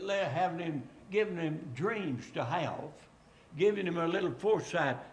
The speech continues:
out into the future of things that were going to happen. See, God could s-, look ahead and he knows exactly what's going to happen. And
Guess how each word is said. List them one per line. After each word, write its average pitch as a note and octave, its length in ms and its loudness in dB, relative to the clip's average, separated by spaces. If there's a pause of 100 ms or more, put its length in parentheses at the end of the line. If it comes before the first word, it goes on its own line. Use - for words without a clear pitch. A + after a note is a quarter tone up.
out F3+ 220 4
into E3 320 0
the C#3 160 0
future C#3 760 -6 (1400)
of C3+ 160 -4
things F#3+ 380 2
that F3 180 -2
were F3 100 -2
going F3 300 -2
to D3 80 0
happen. C#3+ 360 0 (380)
See, F#3 360 2 (260)
God F#3+ 320 4 (340)
could G3 200 -6
s-, - 100 -16
look A3 320 -4
ahead F3+ 420 -4
and B2+ 120 -4
he F#3+ 100 -4
knows F#3+ 300 -4
exactly E3 360 -6
what's C#3+ 260 -6
going D#3+ 220 -8
to D3 80 -6
happen. C#3 460 -6 (1400)
And D#3+ 380 0